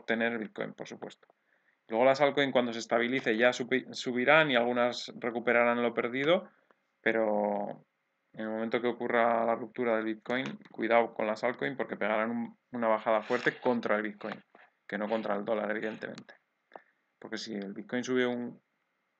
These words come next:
quince por ciento, por ejemplo, un día, con respecto al dólar, aunque bajen un seis por ciento las altcoins con respecto al Bitcoin, con el dólar todavía estarían ganando el resto, ¿no?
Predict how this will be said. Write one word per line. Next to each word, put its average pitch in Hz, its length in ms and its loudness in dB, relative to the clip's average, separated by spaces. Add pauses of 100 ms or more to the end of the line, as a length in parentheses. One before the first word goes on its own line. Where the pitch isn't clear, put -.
(420)
quince 127 320 -2
por 117 160 -2
ciento, 117 240 -4
por 113 140 0
ejemplo, 117 280 -4
un 113 120 -4
día, - 240 -8 (580)
con 110 140 -4
respecto 101 320 -6
al 104 80 -4
dólar, 156 340 4 (1040)
aunque 123 320 2
bajen 147 340 6
un 139 360 -4
seis 139 260 2
por 127 200 -2
ciento 135 300 0
las 127 160 4
altcoins 127 300 2
con 113 140 0
respecto 110 300 -2
al 107 60 0
Bitcoin, 143 420 -2
con 120 180 0
el 110 100 0
dólar 120 240 2
todavía 117 240 2
estarían 107 400 -2
ganando 110 300 -2
el 110 80 -4
resto, - 360 -8
¿no? 151 160 -12